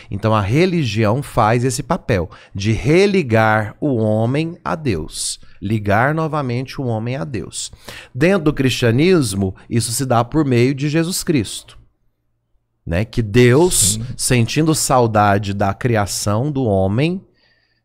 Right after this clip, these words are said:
Speaker 1: ele mesmo se submete à condição humana por meio do Filho Jesus Cristo, que desce do alto céus e se torna verdadeiro Deus e verdadeiro homem. E ali, então,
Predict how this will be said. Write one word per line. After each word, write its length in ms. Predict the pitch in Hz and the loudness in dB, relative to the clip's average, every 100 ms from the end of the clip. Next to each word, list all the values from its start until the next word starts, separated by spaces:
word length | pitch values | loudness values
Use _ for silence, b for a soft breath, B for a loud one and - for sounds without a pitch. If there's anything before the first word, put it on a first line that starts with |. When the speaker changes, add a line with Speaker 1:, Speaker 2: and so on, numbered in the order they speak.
| _ _ | _ _
Speaker 1:
ele 340 | - 170 196 175 | 4 6 6 4
mesmo 460 | 135 135 147 139 156 | 4 4 4 0 -2
se 560 | - - - 220 220 160 | 0 -2 0 2 2 0
submete 800 | - 135 123 110 110 101 101 104 | -2 -2 0 2 2 0 0 -2
à 60 | |
condição 580 | 98 101 104 101 - 104 | -2 -2 -2 -2 -2 -2
humana 500 | 107 95 98 113 143 B B B | 0 0 0 0 -4 B B B
por 180 | - 139 | 0 2
meio 260 | 123 123 127 | 4 4 2
do 80 | 131 | -2
Filho 360 | - 117 117 | -2 0 0
Jesus 400 | 113 123 131 - | 0 -2 -2 -6
Cristo, 540 | - 123 - - - - _ _ _ _ _ - | -2 -4 -4 -10 -16 -20 _ _ _ _ _ -4
que 120 | 190 | -2
desce 560 | 139 113 117 120 - | 2 4 4 0 -4
do 140 | 127 107 | 0 2
alto 260 | 98 107 120 | 2 0 -6
céus 400 | - 127 147 165 | -2 2 2 0
e 40 | |
se 140 | 175 170 | -6 -4
torna 440 | - 110 98 107 | 0 0 0 -2
verdadeiro 540 | 107 107 107 107 117 117 | -2 -2 -2 0 0 0
Deus 460 | 110 147 196 - B B - | 2 2 0 -4 B B -6
e 80 | |
verdadeiro 560 | 139 147 143 135 139 190 | 0 2 2 2 0 0
homem. 440 | 247 127 101 104 - - _ _ _ _ _ _ - | -2 -2 -4 -6 -10 -20 _ _ _ _ _ _ -2
E 120 | 110 | 2
ali, 360 | 120 117 165 196 | 4 4 4 4
então, 500 | 190 - 120 104 | 2 2 0 0